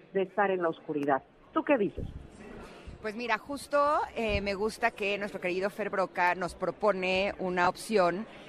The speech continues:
Speaker 2: una recomendación para cuando nos sentimos en esos momentos de oscuridad, y dice: "La voz de tu alma te recomienda encender una velita y cuidarla al menos durante media hora mientras se está consumiendo.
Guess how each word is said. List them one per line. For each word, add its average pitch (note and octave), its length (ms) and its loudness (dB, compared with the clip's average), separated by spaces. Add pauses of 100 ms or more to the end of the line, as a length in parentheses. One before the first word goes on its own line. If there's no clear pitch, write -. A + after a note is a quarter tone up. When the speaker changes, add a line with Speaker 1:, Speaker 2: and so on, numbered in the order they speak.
(140)
Speaker 2:
una G3+ 260 0
recomendación F#3+ 1080 2
para F#3+ 180 2
cuando E3+ 240 -2
nos F3 100 -4
sentimos F#3+ 380 -2
en F3 100 2
esos F#3+ 160 0
momentos F3 400 2
de F#3 60 -2
oscuridad, B3 600 2
y G#3 120 -4
dice: F#3 360 -4 (360)
"La G#3+ 120 2
voz B3+ 140 4
de E4 80 -4
tu C4 160 2
alma A3 260 4
te A3+ 80 -4
recomienda F#3 540 -2
encender G3 420 0
una A3+ 220 4
velita E3+ 460 2
y - 120 -6
cuidarla G#3+ 520 0
al G#3 100 2
menos G3+ 340 -4
durante F3+ 380 -2
media A3 420 4
hora G3+ 160 6
mientras F#3+ 380 -2
se F#3+ 60 -6
está F3+ 180 -2
consumiendo. D#3 760 2